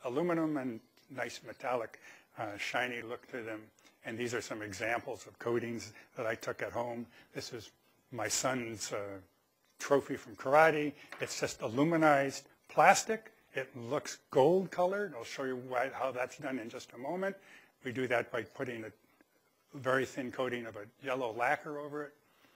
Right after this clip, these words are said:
Here's a large-scale E-beam evaporation system for optics, for, like, for example, my eyeglasses. And the substrates are, the eyeglass blanks are held up at the top,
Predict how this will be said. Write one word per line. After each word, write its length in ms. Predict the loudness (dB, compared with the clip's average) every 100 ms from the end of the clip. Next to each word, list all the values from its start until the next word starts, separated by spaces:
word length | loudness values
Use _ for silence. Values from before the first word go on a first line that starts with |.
| _ _ _
Here's 280 | 6 6 6
a 80 | 2
large-scale 680 | 4 4 2 2 2 2 4
E-beam 420 | 2 4 2 2
evaporation 720 | 2 2 0 0 -2 -2 -4
system 360 | -6 -8 -8 -8
for 160 | -6 10
optics, 640 | 10 10 4 4 -4 -8 _
for, 160 | -12 -8
like, 140 | -8 -8
for 140 | -6
example, 440 | -4 0 0 0 0
my 180 | -2 0
eyeglasses. 760 | 0 2 2 2 0 -6 -10 -16 -20 -20 -20 -8
And 340 | -2 -2 -4
the 140 | -6 -8 -8
substrates 720 | 4 6 6 2 2 2 -2
are, 140 | -6 -10 -20 -18 -10
the 140 | 4
eyeglass 440 | 4 6 4 4
blanks 440 | 2 2 2 2 -2
are 80 | -2
held 200 | -2 -2
up 140 | -6
at 100 | -14
the 80 | -14
top, 480 | 4 8 8 4